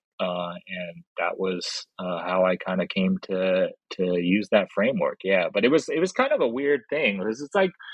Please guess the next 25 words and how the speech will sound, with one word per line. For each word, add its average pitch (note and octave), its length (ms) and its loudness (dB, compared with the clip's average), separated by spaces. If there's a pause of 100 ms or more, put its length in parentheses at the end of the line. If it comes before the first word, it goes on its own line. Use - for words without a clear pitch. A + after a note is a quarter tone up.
(260)
you F#4 100 -2
know, C#4 80 6
the F#3+ 100 2
text - 440 -2
of F#3 120 2
the C3+ 80 0
book B2 260 2
is A#2 120 -4
probably, A#2 340 2
like, F#2+ 220 0
seventy A2 560 0
percent B2 480 -2
the B2 80 -2
same B2 360 0
as B2 160 -4
the B2+ 120 -10
dissertation, B2 680 -2 (140)
but A2+ 120 -2
that G#2+ 180 4 (100)
thirty A#2+ 260 2
percent, F#2 580 -2 (920)
you A2+ 160 2
know, G#2 80 6
made F#2 320 -2
the, E2+ 260 2